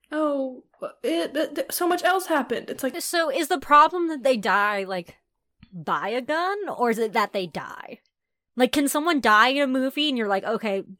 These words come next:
Speaker 2: cool"?
Speaker 1: What, like, twelve, fifteen people die in this movie, and it's just kind of like, ultimately, they kiss in the, also, my least favorite thing ever of all time is when, like,
Speaker 2: Okay.
Speaker 1: people survive a near-death experience and then immediately kiss. I'm like, the la-, if I ever am in a traumatic situation, the last thing I wanna do is kiss a man.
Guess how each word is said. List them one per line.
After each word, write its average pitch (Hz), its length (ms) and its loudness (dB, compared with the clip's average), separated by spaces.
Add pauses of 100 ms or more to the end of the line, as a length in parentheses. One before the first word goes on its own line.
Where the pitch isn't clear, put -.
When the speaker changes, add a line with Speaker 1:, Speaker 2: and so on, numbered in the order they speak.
(220)
Speaker 2:
cool"? 196 460 -6
Speaker 1:
What, 247 260 2
like, 208 200 -2
twelve, 262 500 4
fifteen 262 600 -2
people 277 260 4
die 285 180 2
in 285 100 -6
this 277 140 -6
movie, 294 320 -2
and 220 160 -2
it's - 220 -10
just 220 160 -8
kind 220 120 -2
of 208 80 -4
like, 190 180 -4 (520)
ultimately, 277 720 0
they 302 160 4
kiss 392 380 2
in 277 180 -4
the, 320 80 4 (100)
also, 330 520 6
my 226 160 8
least 240 400 4
favorite 226 240 6
thing 202 200 2 (140)
ever 202 260 4
of 208 200 0
all 196 160 4
time 226 320 -6 (240)
is 247 120 2
when, 240 220 6
like, 226 160 4
Speaker 2:
Okay. 185 140 -6
Speaker 1:
people 254 260 0
survive 220 400 2
a 214 60 -2
near-death 202 360 -2
experience 247 400 -4
and 247 80 2
then 220 100 4
immediately 196 460 -4
kiss. - 380 -8 (220)
I'm 240 100 2
like, 247 140 0
the 247 100 4
la-, 220 220 2
if 247 160 2
I 254 120 4
ever 226 360 0
am 254 120 0
in 226 80 0
a 220 60 -6
traumatic 208 380 -2
situation, 226 300 0
the 214 60 2
last 196 240 -2
thing 254 100 -4
I - 20 -2
wanna 247 140 -2
do 240 60 0
is 220 120 -4
kiss - 320 -4
a 190 40 -2
man. - 380 -12